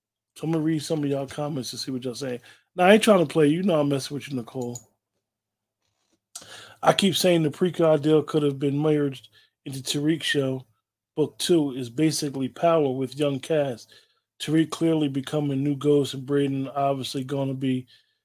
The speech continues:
his Tommy and Kanan. Supporting game, I know you said that, but Courtney Kemp said, "Try not to make comparisons with the original Power, with Power Book two." I know that they do a lot of the comparisons, and we as supporters of the show see it,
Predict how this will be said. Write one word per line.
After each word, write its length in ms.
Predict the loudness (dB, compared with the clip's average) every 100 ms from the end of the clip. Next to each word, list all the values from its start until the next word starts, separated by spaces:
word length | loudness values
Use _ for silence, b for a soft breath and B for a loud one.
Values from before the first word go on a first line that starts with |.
| _ -6
his 160 | -4
Tommy 400 | 0 2 2 0
and 100 | -2
Kanan. 320 | -2 -2 -2 -8 B B B
Supporting 480 | -4 8 8 8
game, 260 | 8 6 6
I 60 | 4
know 160 | 6
you 160 | 4 2
said 260 | 2 2 2
that, 140 | 0
but 140 | -2 0
Courtney 340 | 2 2 0
Kemp 300 | -4 -6 -4
said, 360 | -2 -2 -2 -4
"Try 240 | 0 0
not 180 | 0 -2
to 60 | -2
make 240 | -4 -4
comparisons 840 | -10 -8 -2 0 0 -4 -8 -8
with 180 | -10 -8
the 100 | -8
original 460 | -6 -6 -6 -8 -8
Power, 460 | -4 -2 -2 -6 -12 b b b b -6
with 180 | -4
Power 300 | 0 0 0
Book 240 | -6 -10 -8
two." 340 | -4 -4 -6 _ _ _ -4
I 120 | 0
know 180 | 6 6
that 140 | 6 4
they 160 | 0
do 260 | 4 6 6
a 20 |
lot 260 | 6 4 2
of 100 | 0
the 80 | -6
comparisons, 720 | -6 -2 0 0 -2 -4 -4
and 100 | -2
we 300 | -2 -2 -4
as 340 | -6 -6 -8 -12 B B
supporters 600 | -4 -4 2 4 4 2
of 80 | -2
the 60 |
show 340 | -2 -2 -2 -2
see 360 | 0 0 2
it, 140 | -2